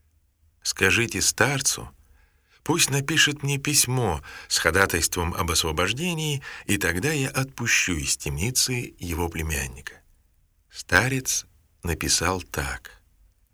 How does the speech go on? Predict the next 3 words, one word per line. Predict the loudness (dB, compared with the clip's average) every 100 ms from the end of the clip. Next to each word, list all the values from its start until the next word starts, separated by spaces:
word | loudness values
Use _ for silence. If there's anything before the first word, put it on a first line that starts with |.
| _ _ _ _ _
«Прикажи | 0 0 2 2 2 2 0
хорошенько | 0 0 2 4 4 2 0 0
исследовать | 0 2 4 4 2 0 0 -2 -4 -8 -12